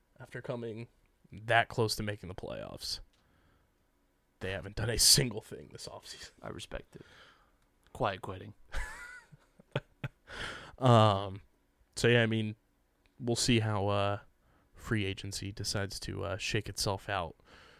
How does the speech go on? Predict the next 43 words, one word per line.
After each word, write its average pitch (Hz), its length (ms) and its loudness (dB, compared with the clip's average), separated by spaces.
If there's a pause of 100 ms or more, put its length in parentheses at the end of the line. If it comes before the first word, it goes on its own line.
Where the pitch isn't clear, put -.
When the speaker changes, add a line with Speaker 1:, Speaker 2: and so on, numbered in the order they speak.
(180)
Speaker 1:
now 98 180 -2
that 92 180 -10
the, 95 200 -4
uh, 92 220 -2
the 90 120 -4
holiday 117 440 8
has 113 180 4
come 120 220 6
and 117 120 2
gone. 117 400 4 (1080)
The, 135 300 12
uh, 120 300 12 (340)
the 127 80 -4
Philadelphia 139 500 12
Flyers, 135 640 8
it's - 100 -8
brought 110 220 4
to - 60 -4
you 117 60 2
by 110 100 2
our 104 100 4
pals 110 320 6
over 131 260 12
at - 140 10
Tomahawk 151 560 12
Shades, 139 420 10
the 127 120 10
best 123 260 12
small 127 260 10
batch 120 340 6
eyewear 120 540 10
in 131 240 8
the 117 80 8
game, 123 400 8
from 117 180 0
sunglasses 131 760 12
to 120 100 4
blue 131 260 10
light 120 240 12
glasses 113 560 8
to - 100 -4
prescription 135 640 6
lenses, 120 520 6